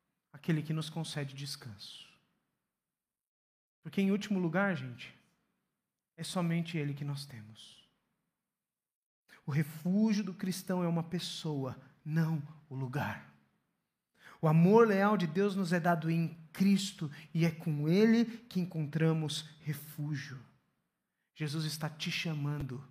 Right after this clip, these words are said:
a ir até Ele, a fim de encontrar refúgio, abrigo, descanso.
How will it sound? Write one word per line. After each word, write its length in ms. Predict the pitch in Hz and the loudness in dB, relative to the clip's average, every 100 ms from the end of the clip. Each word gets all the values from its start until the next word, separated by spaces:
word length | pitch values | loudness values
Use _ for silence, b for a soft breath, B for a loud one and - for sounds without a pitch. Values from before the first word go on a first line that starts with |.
| _ _ - | _ _ -10
a 120 | 110 | -2
ir 180 | 135 127 | 0 0
até 240 | 113 113 | -4 -10
Ele, 340 | 98 95 98 90 _ _ _ _ _ _ _ _ _ _ _ _ _ _ _ _ _ - B | -10 -12 -14 -16 _ _ _ _ _ _ _ _ _ _ _ _ _ _ _ _ _ -20 B
a 60 | 143 | -2
fim 180 | 180 | 0
de 80 | 165 | 0
encontrar 600 | 151 151 147 165 165 - - | 0 -6 0 0 0 -6 -12
refúgio, 680 | 135 - - 165 165 127 120 B | -12 -12 -6 0 0 -2 -8 B
abrigo, 640 | - 123 127 147 151 139 127 B B | -10 -8 -4 -2 -2 -4 -8 B B
descanso. 840 | - - - 120 113 110 - - | -12 -10 -8 -8 -8 -8 -10 -12